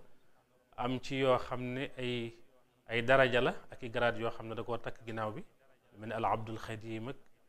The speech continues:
euh, ak lu mel ne Abdullahi ak Xadimu Rasulillahi yooyu mu wax yépp, yooyu ay grade la yoo xam ne dafa liggéey ginnaaw bi ba am ko. Yooyu incha Allah danañ ci ñëw ca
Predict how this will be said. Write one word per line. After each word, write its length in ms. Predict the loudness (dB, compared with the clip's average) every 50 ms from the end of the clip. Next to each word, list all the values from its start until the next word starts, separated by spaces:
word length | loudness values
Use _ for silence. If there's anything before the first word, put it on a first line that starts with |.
| _ _ _ _ _ -14
euh, 220 | -12 -10 -8 -8
ak 120 | -8 -8 -10
lu 80 | -10
mel 120 | -8 -6 -2
ne 60 | 0
Abdullahi 720 | 0 0 0 -2 -4 -8 -6 -4 -2 0 0 0 -2 -4
ak 100 | -6 -8 -8 -8
Xadimu 320 | -8 -8 -6 -6 -6 -6 -8
Rasulillahi 580 | -6 -6 -8 -8 -8 -8 -8 -6 -6 -4 -4 -2
yooyu 160 | -2 -2 -2
mu 80 | -2 -4
wax 140 | -4 -4 -2
yépp, 160 | -2 -2 -4 -4 -10 -14 -20 -20 _ _ _ _ _ _ _ -8
yooyu 340 | -2 0 2 2 2 2 0
ay 340 | 0 0 0 -2 -4 -6 -8 -12 -18 -20 -20 _ _ _ _ _ _ _ _ -14 -4
grade 300 | 4 8 10 10 10 8
la 100 | 6 2 2
yoo 140 | 2 2
xam 240 | 0 0 -4 -4 -4 -4
ne 60 | -8
dafa 240 | -8 -10 -12 -10 -10
liggéey 640 | -10 -8 -6 -2 4 6 8 8 8 6 4 0 -6 -14 -16 -18 -20 -18 -12
ginnaaw 280 | -6 -2 -2 0 0 -2
bi 80 | -4 -4
ba 200 | -2 0 0 -2 -4 -10 -12 -18 -20 -20 -20 _ _ _ _ -6 -2
am 160 | 0 0 0
ko. 180 | -2 -8 -12 -12 -10
Yooyu 160 | -6 -6 -6 -6
incha 240 | -4 -4 -4 -2
Allah 240 | -2 0 0 0 0
danañ 220 | 0 -2 -4 -4 -4
ci 100 | -2 -2
ñëw 160 | -2 -2 -2
ca 180 | -4 -4 -6